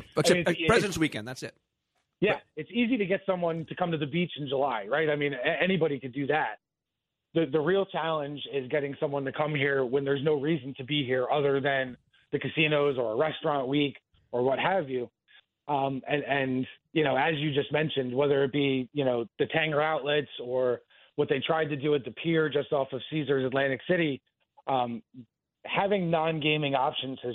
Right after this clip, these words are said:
Speaker 1: just been a real struggle here in Atlantic City.
Speaker 2: Remember, in Vegas,
Speaker 1: Some
Speaker 2: y-, it used to be the, uh, it was about eighty twenty. Eighty percent was, was, uh, casino revenue and twenty percent was non-casino revenue at each of the
Speaker 1: Yep.
Speaker 2: properties.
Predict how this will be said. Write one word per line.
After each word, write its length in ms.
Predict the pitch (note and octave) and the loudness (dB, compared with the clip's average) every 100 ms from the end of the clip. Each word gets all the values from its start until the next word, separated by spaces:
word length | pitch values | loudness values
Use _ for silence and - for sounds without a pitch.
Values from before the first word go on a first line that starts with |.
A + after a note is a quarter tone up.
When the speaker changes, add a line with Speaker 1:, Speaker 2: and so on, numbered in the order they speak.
| - | -4
Speaker 1:
just 200 | C3+ - | -4 0
been 260 | C#3+ C3+ A#2+ - | -2 -2 -4 -2
a 100 | C3+ | -2
real 320 | A#2 C#3 C3+ - | 2 2 2 0
struggle 340 | D3 F3 D#3+ | 0 2 2
here 160 | B2+ B2 | 0 -4
in 60 | |
Atlantic 340 | A#2+ A#2 A2+ G#2 | -6 -8 -10 -10
City. 220 | C3 A2 - _ | -10 -10 -12 _
Speaker 2:
Remember, 200 | E3+ E3 | 4 4
in 100 | F3 | 2
Vegas, 420 | D#3+ A#3+ C4+ D#3 | 2 2 2 2
Speaker 1:
Some 100 | G#3 | 0
Speaker 2:
y-, 100 | - - - | -6 -4 -2
it 60 | |
used 240 | D#3 F3+ - | 2 4 4
to 60 | |
be 340 | D3 D3 C#3+ C#3 _ _ _ _ _ _ | 4 4 2 -4 _ _ _ _ _ _
the, 300 | - C#3 C3 | 0 4 4
uh, 60 | A#2+ | 2
it 60 | |
was 160 | C#3+ C3 | 2 2
about 220 | C3 B2+ - - | 0 -2 -2 0
eighty 400 | D#3 F#3+ F#3 E3+ | 2 2 0 -2
twenty. 680 | - - D#3 C#3 A2 G#2 _ _ _ _ _ | -2 4 4 4 2 -4 _ _ _ _ _
Eighty 200 | C3 D#3 | 4 4
percent 400 | E3 D3+ F3 C3+ | 0 0 2 2
was, 220 | D3+ A#2 - _ | 0 -4 -4 _
was, 240 | C3 A2+ A2 | 0 0 2
uh, 100 | G#2+ | -2
casino 340 | - D#3 D#3 | 2 2 6
revenue 340 | D3+ D3+ D3 C#3 | 6 4 4 2
and 100 | A#2 | 2
twenty 240 | - D3+ | 2 2
percent 380 | C#3+ C3+ C3+ B2 | 0 0 0 0
was 180 | A#2 - - | -4 -8 -2
non-casino 540 | C3 A#2+ A2+ - G#2+ | 2 2 -2 -6 -4
revenue 320 | G2 F#2+ E2 - - | -4 -6 -8 -12 -8
at 200 | G#2+ - | -8 -6
each 120 | A#2+ | -6
of 40 | A2 | -4
the 40 | - | 0
Speaker 1:
Yep. 40 | G#2 | 0
Speaker 2:
properties. 340 | G2 F2 - | 0 -6 -12